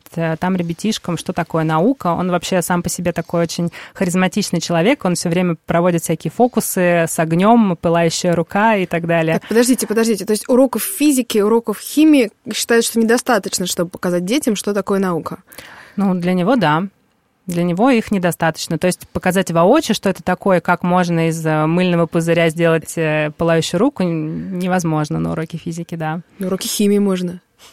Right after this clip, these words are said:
Speaker 1: Но <laughs> учителя этого не показывают, я думаю, всё-таки.
Speaker 2: Ну, это тоже как повезёт. Одиннадцать проектов, да?
Speaker 1: А, было двенадцать финалистов, сейчас у нас в программе осталось одиннадцать, да,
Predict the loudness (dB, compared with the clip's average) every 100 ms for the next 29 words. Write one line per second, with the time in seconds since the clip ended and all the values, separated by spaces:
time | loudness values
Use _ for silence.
0 | -4 2 4 4 2 0 -2 0 4 4
1 | 6 4 4 2 2 2 2 2 4 2
2 | 2 -2 0 0 0 0 2 4 4 4
3 | 4 2 0 0 0 4 4 2 0 0
4 | 4 6 4 0 -2 0 2 2 -2 -8
5 | -10 -14 -8 -4 -2 -4 -8 -20 -20 -16
6 | -6 -4 0 2 4 4 4 2 0 0
7 | 2 2 0 0 0 0 -2 -4 -2 0
8 | 2 0 -2 -2 -2 -2 -2 0 -2 -2
9 | -6 -4 -4